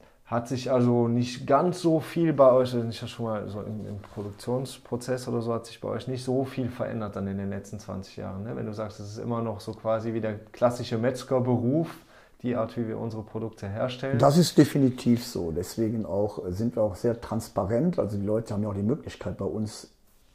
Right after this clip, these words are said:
Speaker 2: in die Produktion reinzusehen, auch in die Schinkenproduktion. Und ich, äh,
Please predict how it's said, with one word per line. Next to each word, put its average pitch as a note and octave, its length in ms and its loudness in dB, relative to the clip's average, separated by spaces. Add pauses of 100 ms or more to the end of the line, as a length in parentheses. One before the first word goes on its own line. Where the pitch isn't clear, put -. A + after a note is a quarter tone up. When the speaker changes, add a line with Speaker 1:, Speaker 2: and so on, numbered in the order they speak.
(320)
Speaker 2:
in B2+ 120 4
die B2 60 4
Produktion A2 580 -2
reinzusehen, F#2 680 -2
auch G#2+ 140 -2
in G2+ 60 -4
die F#2 60 -6
Schinkenproduktion. G#2+ 960 -2 (1000)
Und D3+ 140 4
ich, - 200 2
äh, - 20 2